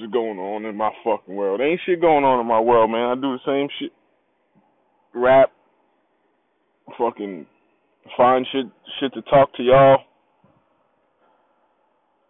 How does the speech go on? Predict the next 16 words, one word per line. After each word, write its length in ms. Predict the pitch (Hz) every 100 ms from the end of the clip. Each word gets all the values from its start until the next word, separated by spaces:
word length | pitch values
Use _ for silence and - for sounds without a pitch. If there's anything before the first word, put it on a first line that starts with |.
| _ 110 110
Be 140 | 98 131
with 80 | 127
my 140 | 120
kids. 340 | 120 139 135 120 - _ _ _ _ _ _ _ _ _ _ _ _ _ -
Regular 380 | 113 113 101 98 -
shit, 220 | 87 -
man. 180 | 71 80 _ _ _ _ _ _ _ _ _ _ _ _ _ _ _ _ _ _ _ _ _ _ _ -
Um, 500 | 95 95 95 92 92 _ _
we 100 | -
gonna 180 | 117 127
get 140 | 117 113
into 140 | 110 -
some 100 | 107
of 60 |
these 100 | 95 87 -
topics, 380 | 123 - 95